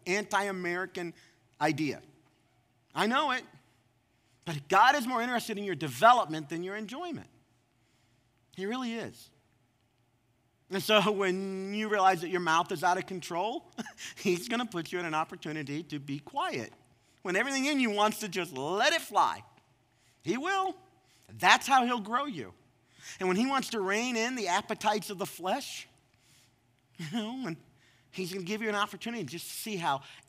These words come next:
empty and hollow it is to constantly satisfy every one of your whims.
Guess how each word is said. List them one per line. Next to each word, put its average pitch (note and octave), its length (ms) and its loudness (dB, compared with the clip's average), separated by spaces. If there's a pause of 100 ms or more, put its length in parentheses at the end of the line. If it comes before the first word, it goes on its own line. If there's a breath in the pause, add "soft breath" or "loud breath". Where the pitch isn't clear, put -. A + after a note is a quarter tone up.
empty G#3 460 -2
and C3 100 -6
hollow G#3+ 640 0
it D3 100 -4
is D3+ 180 -6
to D3 80 -10
constantly F3 520 -6
satisfy F3+ 760 0 (260 loud breath)
every D3 200 -4
one D#3+ 160 -2
of F3 80 -2
your F3+ 100 -2
whims. D#3 540 -8